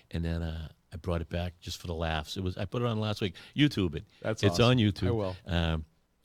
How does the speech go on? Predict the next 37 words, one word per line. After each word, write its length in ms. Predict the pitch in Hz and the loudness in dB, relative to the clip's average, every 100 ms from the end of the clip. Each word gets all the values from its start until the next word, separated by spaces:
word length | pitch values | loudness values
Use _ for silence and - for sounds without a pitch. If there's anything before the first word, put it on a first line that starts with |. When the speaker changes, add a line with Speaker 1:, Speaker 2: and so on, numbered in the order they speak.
| _ | _
Speaker 1:
and, 240 | 90 85 80 | -2 -2 0
uh, 100 | 82 80 71 - _ _ _ _ _ _ _ - | -4 -6 -10 -14 _ _ _ _ _ _ _ -2
then 120 | 98 | 0
I 40 | |
started 260 | 92 104 92 | 0 2 0
talking 280 | 95 87 90 | 0 -2 -2
about, 180 | 85 90 - - - - _ | -2 -4 -10 -20 -20 -20 _
if 140 | 104 | 0
you're 80 | 110 | 4
gonna 140 | 147 | 4
train 260 | 135 143 135 | 2 2 4
it, 220 | 120 - | 2 -2
children, 500 | - 113 95 78 90 - _ _ _ _ _ _ _ _ _ _ | 0 2 4 0 -4 -6 _ _ _ _ _ _ _ _ _ _
if 120 | - | -10
you 80 | 90 | -4
wanna 120 | 95 | -4
train 220 | 90 92 | -2 -2
them 100 | 90 | -2
four, 300 | 80 92 92 | -2 -6 -6
six, 480 | 87 - 85 - - | -6 -4 -4 -6 -8
uh, 160 | 85 76 - - _ _ _ _ | -6 -6 -8 -20 _ _ _ _
do 180 | 175 139 | 0 2
it 40 | |
in 80 | 95 | 0
spurts. 680 | - - 82 73 - - - _ _ - | -2 -4 -4 -4 -6 -12 -16 _ _ -4
An 60 | |
hour 160 | 117 110 | 2 4
and 80 | 95 | 4
a 20 | |
half's 260 | 82 82 - | 2 -2 -6
too 120 | - | -6
much. 380 | 85 80 82 - - | -2 -2 -4 -6 -6
Speaker 2:
Yeah. 220 | 107 85 | -4 -2
Speaker 1:
An 100 | 98 | 0
hour's 280 | 104 107 101 | 2 2 2
too 80 | - | -2
much. 80 | 87 | -8